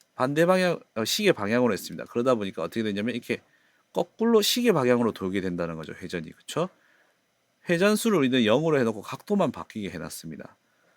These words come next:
자, 그런데 이쪽으로 도니까 안 되니까 시계 반대 방향으로 이렇게 맞춰주는 거죠.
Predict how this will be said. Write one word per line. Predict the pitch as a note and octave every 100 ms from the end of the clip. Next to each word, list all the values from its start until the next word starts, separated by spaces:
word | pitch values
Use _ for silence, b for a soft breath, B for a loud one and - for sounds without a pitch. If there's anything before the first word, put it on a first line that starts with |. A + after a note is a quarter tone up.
| _ _
자, | G2+
그런데 | F2+ B2 C#3
이쪽으로 | - F3 - G3+
도니까 | C#3 A#2+ A#2 F2+
안 | F2+
되니까 | A#2 A#2 A#2+
시계 | A2+ - D#3
반대 | - E2+ F2+ A2
방향으로 | B2 A#2 G#2 F#2+ B2 A3 C4+ _ _ _ _ _ _ _ _ -
이렇게 | - - - F3 F#3+ -
맞춰주는 | D#2+ E2+ F#2 - D#2 A#1+
거죠. | - -